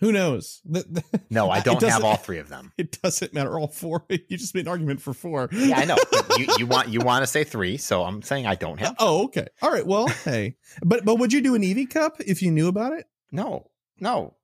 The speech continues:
Speaker 2: I absolutely wouldn't. It takes enough effort for me to do Great League, which I'm actually doing right now. <laughs> So
Speaker 1: While we record, how dare you?
Speaker 2: No.
Speaker 1: <laughs>
Speaker 2: I would, I'm already bad enough at P V P that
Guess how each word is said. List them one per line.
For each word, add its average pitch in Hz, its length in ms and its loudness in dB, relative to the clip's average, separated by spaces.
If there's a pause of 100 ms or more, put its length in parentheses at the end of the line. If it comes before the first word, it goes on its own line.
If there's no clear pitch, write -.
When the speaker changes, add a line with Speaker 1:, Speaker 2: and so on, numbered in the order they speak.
Speaker 2:
I 175 140 2
absolutely 214 400 0
wouldn't. 214 260 0
It 185 140 0
takes 233 260 0
enough 220 260 2
effort 202 300 0
for 185 140 -6
me 185 100 4
to 180 120 2
do 156 520 0 (140)
Great 147 320 0
League, 95 200 2
which 101 140 0
I'm 117 180 2
actually 135 360 0
doing 131 360 2
right 90 200 0
now. 80 320 -6
<laughs> - 40 -20
So 127 680 2 (800)
Speaker 1:
While 127 160 4
we 156 100 4
record, 123 500 2
how 131 160 2
dare 127 280 0
you? 73 240 -2 (140)
Speaker 2:
No. 85 540 -2 (580)
Speaker 1:
<laughs> - 480 -2
Speaker 2:
I 117 140 2
would, 101 320 0 (100)
I'm 113 140 0
already 107 300 4
bad 90 220 4
enough 85 200 -2
at 82 80 -8
P 85 140 -8
V 78 100 -8
P 78 220 -6
that 69 220 -10